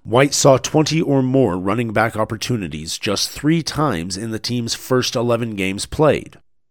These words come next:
Furthermore, White ranks in the top seven in just about every statistical measure of running back production this season, including opportunity share, snap rate,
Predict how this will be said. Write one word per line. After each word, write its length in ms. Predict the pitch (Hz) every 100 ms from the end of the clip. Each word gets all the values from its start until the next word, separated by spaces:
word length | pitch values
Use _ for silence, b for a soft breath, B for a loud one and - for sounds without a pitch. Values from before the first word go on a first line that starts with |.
| _ _
Furthermore, 800 | - 170 160 135 92 80 71 - -
White 440 | 92 110 135 143
ranks 320 | 117 123 135 143
in 160 | 139
the 80 | 135
top 460 | - - 139 143 -
seven 480 | - 135 101 98
in 180 | 110 117
just 300 | 104 120 -
about 260 | 120 113 -
every 320 | 123 117 120 120
statistical 760 | - 123 - 123 - 117 120
measure 460 | 113 107 98 104 107
of 160 | 95
running 280 | 98 98 95
back 220 | 92 95
production 500 | - 92 87 - 90
this 160 | 92 95
season, 460 | - 113 78 - _ _
including 480 | 110 104 - 110 101
opportunity 640 | 92 87 90 139 151 151 147
share, 480 | - 143 139 131 -
snap 500 | - 147 143 139 135
rate, 280 | 123 120